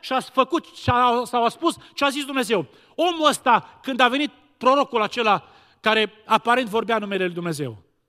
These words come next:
s-a lăsat amăgit, a ascultat de vocea asta. Și s-a dus să se odihnească, să poposească, să mănânce ceva. Știți care a fost finalul? Finalul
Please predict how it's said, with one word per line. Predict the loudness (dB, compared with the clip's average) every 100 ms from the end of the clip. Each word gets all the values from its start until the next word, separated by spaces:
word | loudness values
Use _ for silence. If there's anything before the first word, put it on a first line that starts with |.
| _ _
s-a | _ -4
lăsat | -2 -4
amăgit, | -6 -6 -10 -16
a | _ _
ascultat | -10 -8 -4
de | -4
vocea | -4 -8 -10
asta. | -16 _ _ _ _ _ _ _ _
Și | -18
s-a | -12 -8
dus | -8 -8 -20 _ _ _ _ _
să | _
se | -12 -10
odihnească, | -8 -10 -10 -12 -14 -14 _ _ _ _ _ _ _ _ _ _ _ _ _ _
să | -14 -10
poposească, | -8 -8 -10 -10 -12 -16
să | -14 -10
mănânce | -8 -8 -10
ceva. | -14 -14 -16 -18 _ _ _ _ _ _ _ _ _ _ _ _ _ _
Știți | -8 -6
care | -4 -4
a |
fost | -6 -8
finalul? | -8 -10 -12 -20 _ _ _ _ _ _ _ _ _ _ _ _ _ _ _ _ _ _
Finalul | -18 -16 -12 -14 -14